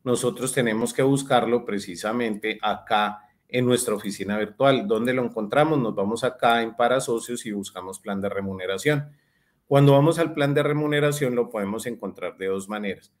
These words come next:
Sencillamente lo podemos ver acá directamente en la, en la oficina o podemos descargar un P D F. En ese P D F podemos encontrarlo de manera mucho más práctica y detallada.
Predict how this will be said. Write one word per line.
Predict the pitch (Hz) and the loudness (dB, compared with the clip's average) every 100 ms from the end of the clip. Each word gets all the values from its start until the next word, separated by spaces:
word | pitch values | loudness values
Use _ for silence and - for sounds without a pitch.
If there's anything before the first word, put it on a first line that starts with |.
| _ _ _ | _ _ _
Sencillamente | 131 127 151 151 165 170 170 | -6 -4 -2 0 0 0 0
lo | 160 - | 0 2
podemos | 120 110 127 | 0 0 -2
ver | 127 123 | 0 0
acá | 127 - 113 110 | 0 0 -2 -2
directamente | 101 92 87 - - 113 113 113 117 | -6 -8 -10 -14 -10 -6 -6 -6 -8
en | 117 | -4
la, | 107 101 101 | -2 -2 -4
en | 104 98 95 | -6 -6 -4
la | 98 101 101 101 101 | 0 0 0 -2 -4
oficina | 113 104 135 135 107 101 98 _ _ _ | -8 -4 -4 -2 -4 -4 -6 _ _ _
o | 143 143 | 2 6
podemos | 156 147 131 127 | 8 8 6 0
descargar | 135 135 143 127 123 120 | -2 0 -2 2 0 0
un | 117 110 | -8 -2
P | 117 | 0
D | 113 120 147 | 4 6 4
F. | 143 101 _ _ | 2 -8 _ _
En | - 127 | -4 0
ese | 139 143 160 | 2 2 0
P | 156 | 4
D | 156 156 135 | 6 6 4
F | - | 0
podemos | 127 113 101 113 | -4 -2 -2 -2
encontrarlo | 127 120 127 120 110 113 | -6 -6 -8 -4 -2 0
de | |
manera | 104 95 90 90 | -2 -4 -4 -4
mucho | 98 95 98 95 | -4 -6 -8 -12
más | 92 92 92 | -8 -8 -10
práctica | - 95 87 - 85 92 | -8 -6 -6 -12 -14 -12
y | 90 | -10
detallada. | 87 78 80 87 85 - | -12 -14 -10 -8 -8 -10